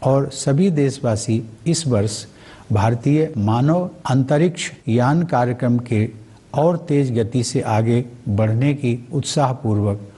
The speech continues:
प्रतीक्षा कर रहे हैं। इसी वर्ष टोक्यो में ओलंपिक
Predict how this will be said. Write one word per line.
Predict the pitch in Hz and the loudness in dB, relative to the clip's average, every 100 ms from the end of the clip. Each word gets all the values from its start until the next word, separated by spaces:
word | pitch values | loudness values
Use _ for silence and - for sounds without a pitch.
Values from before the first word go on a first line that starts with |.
| - | -6
प्रतीक्षा | 120 107 107 110 127 | -2 0 -2 -2 -4
कर | 107 95 | -2 -4
रहे | 90 92 | -4 -4
हैं। | 87 - - - - - - - - - - | -4 -8 -16 -20 -20 -20 -20 -20 -20 -18 0
इसी | 175 - 214 | 0 4 2
वर्ष | 175 170 170 - - | 4 2 0 -10 -4
टोक्यो | 143 147 156 170 175 | -2 0 2 2 4
में | 175 180 | 2 2
ओलंपिक | - 143 143 139 160 160 - | 2 2 4 2 0 -4 -6